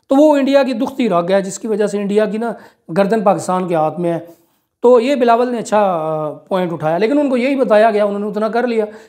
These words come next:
चाबी वाले खिलौने की तरह। तो बिलावल साहब, आप अपने, अगर पाकिस्तान को लीड करना है, आपने प्राइम मिनिस्टर बनना है, तो खुदा के वास्ते अपना होमवर्क तो मुकम्मल करें।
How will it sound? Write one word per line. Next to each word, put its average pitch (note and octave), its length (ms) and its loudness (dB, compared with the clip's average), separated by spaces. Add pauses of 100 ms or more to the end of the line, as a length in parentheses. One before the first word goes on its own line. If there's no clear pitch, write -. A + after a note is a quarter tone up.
(120)
चाबी G#3 260 2
वाले G#3+ 180 2
खिलौने F#3 300 -2
की F#3 120 -6
तरह। F#3 220 -2 (400)
तो D4+ 80 -2
बिलावल B3 320 4
साहब, C#4 180 2
आप A#3+ 200 4
अपने, G#3+ 560 -4
अगर G3+ 200 -2
पाकिस्तान G#3+ 520 -2
को A3 60 0
लीड G#3 300 -4
करना G3+ 220 -2
है, G#3 120 0
आपने F#3+ 300 0
प्राइम G3+ 240 0
मिनिस्टर G#3+ 280 -4
बनना G3+ 240 -2
है, B3 140 -6 (320)
तो A3 80 0
खुदा G3+ 280 4
के A3 80 -2
वास्ते A3 280 0
अपना A#3+ 240 2
होमवर्क C4 420 0
तो A#3 60 -2
मुकम्मल F#3+ 340 -4
करें। G3 320 -6